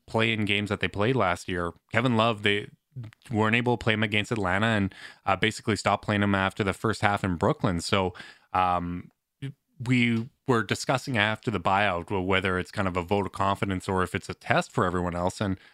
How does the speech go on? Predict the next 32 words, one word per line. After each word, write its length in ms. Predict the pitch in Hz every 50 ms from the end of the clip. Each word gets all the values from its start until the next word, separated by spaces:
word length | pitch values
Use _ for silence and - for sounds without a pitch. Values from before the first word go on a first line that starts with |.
| _ _ -
I 60 | -
think 300 | 107 139 190 214 190 131 113 - - _ _
kind 180 | - - 135 139
of 60 | 110
the 40 | -
consensus 540 | - 107 95 - 117 127 156 - - 107
that 120 | - 101 95
we 100 | 92 85
had 240 | 90 101 110 113 110
was 240 | 110 113 110 -
it's 180 | - 135 135 -
a 40 | 143
test, 440 | - - - 208 196 - - - -
right? 240 | 92 90 104 123
Like, 220 | - 120 110 110 - - - - - - _ _ _ -
uh, 360 | 113 110 107 110 110 110 113 - - - _ _ _ -
if 220 | 147 131 120 113
these 320 | 117 135 165 180 160 - - _
other 360 | - 123 131 139 135 120 - -
options 560 | 107 107 110 110 - - - 104 92 90 -
don't 260 | - 104 95 95 90
work, 460 | 92 95 104 98 90 85 - _ _ _ _ _ _ _ _ _ _ _ _ _ _ _ _ -
we 160 | 120 147 165
need 240 | 180 185 190 175 -
to 120 | 170 151
figure 320 | - - 160 143 139 135
out 160 | 135 139 143 139
what 220 | 143 147 135 110
does 220 | - 113 131 123
and 120 | - 120 107
doesn't 300 | 123 151 165 151 107 80
work, 160 | 85 - -